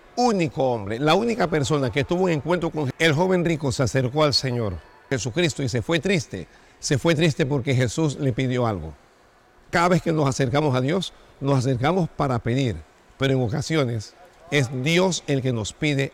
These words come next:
a nosotros. En ocasiones es Dios el que demanda a nosotros.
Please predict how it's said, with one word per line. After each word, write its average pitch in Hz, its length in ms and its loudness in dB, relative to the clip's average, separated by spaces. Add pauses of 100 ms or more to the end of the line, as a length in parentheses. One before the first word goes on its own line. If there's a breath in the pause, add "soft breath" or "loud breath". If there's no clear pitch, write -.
a 117 80 -6
nosotros. 95 640 -6 (640)
En 156 140 4
ocasiones 156 520 0
es 160 220 0
Dios 175 360 0 (120)
el 143 160 -2
que 135 180 2
demanda 127 500 0
a 113 60 -6
nosotros. 92 560 -10